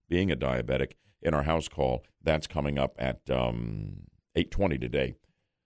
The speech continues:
Oh, the pro-Yaffe movement knows no bounds. As a matter of fact, here on that score, Ben from Claremont. Go ahead, Ben. What's up?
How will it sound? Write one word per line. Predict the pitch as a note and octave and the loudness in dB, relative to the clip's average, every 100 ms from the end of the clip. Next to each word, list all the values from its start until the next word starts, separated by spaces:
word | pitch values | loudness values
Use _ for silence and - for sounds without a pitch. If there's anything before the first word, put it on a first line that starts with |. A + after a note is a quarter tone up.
| _ _ _ | _ _ _
Oh, | - F#3+ F3 | 4 6 4
the | C3+ | 2
pro-Yaffe | - G3+ G3+ D#3+ D#3+ D#3+ C#3 | 4 4 6 6 4 2 -2
movement | A2+ B2 - F#2 F#2 | 0 0 0 -2 2
knows | G2+ G#2 E2+ | 2 2 2
no | G2 F2+ | 2 4
bounds. | F#2 F2+ D2 C#2 | 4 4 2 -2
As | D#2 E2+ | -2 0
a | |
matter | F2 G2+ F2+ | 2 2 2
of | F2 | 2
fact, | B2+ B2 B2+ - | 2 2 2 2
here | D#3+ E3 C#3+ | 2 4 4
on | B2 | 4
that | A#2+ C3+ | 4 2
score, | - D#3 D3+ E3 | 2 4 6 6
Ben | G#2+ D#3+ F#3+ | 4 2 2
from | D#3+ D#3+ C#3+ | 0 -2 0
Claremont. | D#3 F#3+ G3+ D#3+ B2+ G#2+ | 2 4 4 4 4 4
Go | D3 E3+ | 4 6
ahead, | E3 F3+ | 6 4
Ben. | B2 D#3 D3+ | 2 2 4
What's | D#3+ E3 | 2 4
up? | F3 D3+ | 4 2